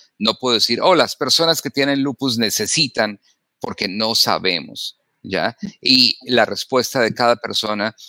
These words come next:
es, eh, eh, es completa indivi-, eh, completamente individual.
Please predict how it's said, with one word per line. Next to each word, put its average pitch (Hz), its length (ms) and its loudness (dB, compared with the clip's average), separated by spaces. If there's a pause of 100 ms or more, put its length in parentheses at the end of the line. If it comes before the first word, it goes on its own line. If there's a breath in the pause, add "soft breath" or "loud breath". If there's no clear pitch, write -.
(420 soft breath)
es, 110 400 2
eh, 113 200 4
eh, 107 360 4
es 117 160 -2
completa 110 420 -2
indivi-, 98 420 -2
eh, 104 180 0
completamente 110 840 -2
individual. 90 560 -2